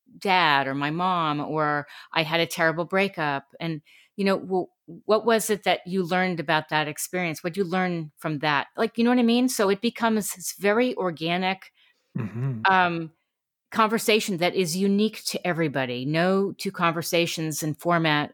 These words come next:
Speaker 1: are the same. And I think people really appreciate that and treating them as individuals and not just asking the same old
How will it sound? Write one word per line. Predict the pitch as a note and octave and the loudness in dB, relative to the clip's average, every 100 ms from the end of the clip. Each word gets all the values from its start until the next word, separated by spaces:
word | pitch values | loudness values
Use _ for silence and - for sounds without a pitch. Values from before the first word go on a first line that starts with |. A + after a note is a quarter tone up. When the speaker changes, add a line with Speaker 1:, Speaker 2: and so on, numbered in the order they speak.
| - | -4
Speaker 1:
are | D#3+ | -4
the | C#3 | -4
same. | C#3+ - D#3+ C#3+ C3 B2+ _ _ _ _ _ | -4 -2 -2 -2 -4 -8 _ _ _ _ _
And | F#3 F#3 F3+ F3+ E3+ - _ _ _ _ - - | 0 2 2 0 -6 -16 _ _ _ _ -8 -2
I | G#3 | 2
think | C4 C4+ | 2 2
people | C#4 B3+ G#3 | 0 0 0
really | G3+ G#3 G3+ - | 2 2 2 -2
appreciate | - - G#3 - G3+ G3 - _ | -6 -6 -6 -2 0 0 -2 _
that | - F#3+ G#3+ - | 0 2 2 0
and | F#3 | -4
treating | - G#3 G#3 | -2 0 2
them | G3 E3+ | 0 0
as | D#3 | -2
individuals | E3+ F3 D#3 E3 F3 F#3+ G3 G#3 G3 - - | -2 -2 0 -2 0 -2 0 -4 -8 -12 -6
and | F3 | 0
not | F3 F3 | 2 2
just | F#3 - - - _ _ - | -2 -4 -6 -10 _ _ 0
asking | E3+ E3 - D#3+ | 2 2 -4 -4
the | C3 C3+ | -4 -6
same | - D#3 G3 A3+ A#3 A3 | -6 -4 -2 -2 -2 -4
old | A3 A3 A3 | -2 0 -2